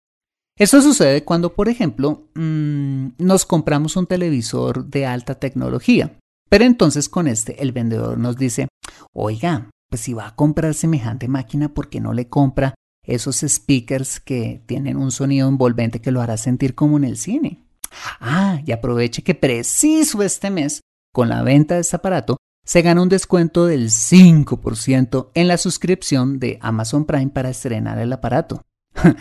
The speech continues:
Y pues si ya está acá, ¿por qué no se lleva la PlayStation para poder jugar con toda la familia?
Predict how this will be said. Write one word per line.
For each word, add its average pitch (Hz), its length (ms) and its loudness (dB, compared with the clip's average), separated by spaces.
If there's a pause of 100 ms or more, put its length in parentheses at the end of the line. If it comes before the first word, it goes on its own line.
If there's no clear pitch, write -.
(220)
Y 185 100 -2
pues 180 160 4
si 180 100 0
ya 170 120 4
está 208 180 -2
acá, 214 420 0
¿por 196 120 4
qué 156 120 -2
no 143 80 4
se 170 160 0
lleva 180 280 0
la 190 200 -2
PlayStation 131 760 -2 (380)
para 127 220 2
poder 127 240 0
jugar 143 420 4
con 147 340 0
toda 220 300 6
la 208 120 2
familia? 139 440 -2